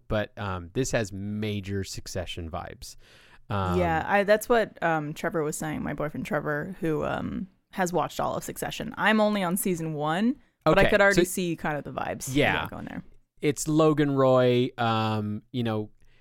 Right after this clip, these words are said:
Speaker 1: pitting his kids against each other to see
Speaker 2: Mm-hmm.
Speaker 1: who's going to take over, but never fully, like, feeling like making anybody believe he actually wants them to take over or
Speaker 2: Or
Speaker 1: actually
Speaker 2: loves
Speaker 1: likes
Speaker 2: them.
Speaker 1: his kids. Yeah,
Speaker 2: <laughs>
Speaker 1: yeah, yeah.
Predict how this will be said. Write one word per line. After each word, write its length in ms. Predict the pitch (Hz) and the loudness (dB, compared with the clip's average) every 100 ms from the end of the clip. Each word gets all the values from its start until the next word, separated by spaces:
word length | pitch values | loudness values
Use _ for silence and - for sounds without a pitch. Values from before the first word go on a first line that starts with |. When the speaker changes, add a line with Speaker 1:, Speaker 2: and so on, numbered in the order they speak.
| - - | -6 2
Speaker 1:
pitting 340 | 156 156 147 | 4 4 2
his 300 | 117 127 110 | 0 0 -2
kids 460 | - 135 139 131 - | -2 2 2 0 -8
against 420 | 117 113 120 123 | -4 -2 -2 -2
each 220 | 139 - 139 | -6 -2 0
other 480 | 127 127 127 127 | 2 4 4 2
to 180 | 127 185 | 2 2
see 140 | 185 113 | 2 2
Speaker 2:
Mm-hmm. 80 | 98 | 0
Speaker 1:
who's 240 | 107 117 104 | 0 -2 -2
going 340 | 120 113 110 | 0 0 0
to 280 | - 110 98 | -2 -2 -2
take 320 | 92 107 98 | -4 -4 -2
over, 320 | 117 127 127 117 | 2 2 2 0
but 140 | 101 | 0
never 320 | 107 120 123 | 0 2 2
fully, 400 | - - 123 120 | 0 -2 0 0
like, 300 | 110 104 - - - - - | 0 0 -2 -12 -20 -20 -20
feeling 320 | - 127 123 | -2 0 2
like 320 | 110 107 101 - _ - | 2 0 -2 -10 _ -4
making 420 | 117 117 123 117 | 0 2 0 0
anybody 260 | 120 117 | 2 2
believe 300 | 110 107 107 | 2 2 2
he 140 | 98 90 | 0 0
actually 360 | 85 104 - | 0 0 -2
wants 320 | 117 117 120 - | 0 0 -2 -4
them 180 | 123 | -6
to 60 | 117 | -6
take 300 | - 117 - | -4 -4 0
over 260 | 120 113 110 | 0 2 0
or 20 | |
Speaker 2:
Or 40 | |
Speaker 1:
actually 340 | 95 92 196 170 | 2 4 4 4
Speaker 2:
loves 340 | 160 180 180 | 4 4 4
Speaker 1:
likes 160 | 185 190 | 2 2
Speaker 2:
them. 180 | 180 185 | 2 6
Speaker 1:
his 80 | 247 | 6
kids. 160 | 240 | 6
Yeah, 180 | 131 143 | 6 6
Speaker 2:
<laughs> 0 | |
Speaker 1:
yeah, 280 | 120 113 120 | 6 6 6
yeah. 460 | 113 113 113 98 | 4 2 2 -2